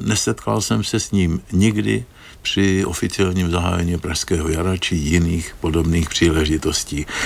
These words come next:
Ale zase tam byla rovina, naváží na tu myšlenku, kterou včera vyslovil v tomto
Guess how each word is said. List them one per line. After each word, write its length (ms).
Ale 600
zase 420
tam 460
byla 340
rovina, 600
naváží 640
na 140
tu 360
myšlenku, 760
kterou 300
včera 380
vyslovil 580
v 100
tomto 360